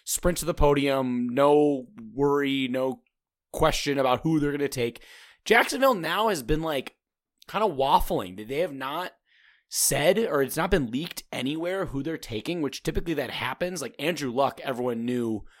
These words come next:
was gonna be going to the Colts for, like, two months. But it was supposed to be Aiden Hutchinson. I've heard a lot of smoke. There's been a lot of smoke about this.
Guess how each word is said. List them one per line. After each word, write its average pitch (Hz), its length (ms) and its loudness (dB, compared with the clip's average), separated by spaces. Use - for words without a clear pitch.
was 123 160 0
gonna 120 160 -2
be 113 100 -8
going 120 240 0
to 110 80 -8
the 98 60 -14
Colts - 680 -2
for, 123 100 -4
like, 107 320 -4
two - 160 -2
months. - 460 -8
But 120 360 0
it 156 140 4
was 147 160 2
supposed 214 300 4
to - 60 -10
be 208 100 -6
Aiden 180 240 0
Hutchinson. 135 680 -2
I've - 60 -6
heard 262 100 4
a - 20 2
lot 175 240 2
of 170 60 -2
smoke. 156 520 0
There's 143 140 -4
been 165 80 -2
a 143 60 -2
lot 143 200 0
of 180 60 -2
smoke 156 380 0
about 104 260 -2
this. - 460 -4